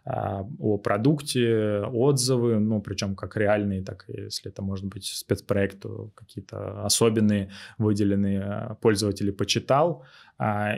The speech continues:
инструкция, там какие-то все, вся документация сопроводительная имеется, а, добавил в корзину, либо просто не добавлял, а открыл на карте, посмотрел, а, вот где в ближайших аптеках есть, а, этот классный продукт,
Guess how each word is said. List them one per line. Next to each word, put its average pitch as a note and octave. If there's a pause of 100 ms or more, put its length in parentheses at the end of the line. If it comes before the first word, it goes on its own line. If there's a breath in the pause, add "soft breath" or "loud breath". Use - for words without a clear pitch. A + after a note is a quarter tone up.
инструкция, G#2+
там G2
какие-то -
все, G2+
вся A2+
документация G#2+
сопроводительная G#2
имеется, C#3
а, A2+
добавил G#2+
в -
корзину, A2+
либо G2
просто -
не G2+
добавлял, G2+
а F#2+
открыл G2
на G2
карте, -
посмотрел, C#3 (360 loud breath)
а, G#2
вот G2+
где G#2+
в A2+
ближайших G2+
аптеках G#2
есть, G2
а, G#2+
этот G2
классный F#2+
продукт, B2+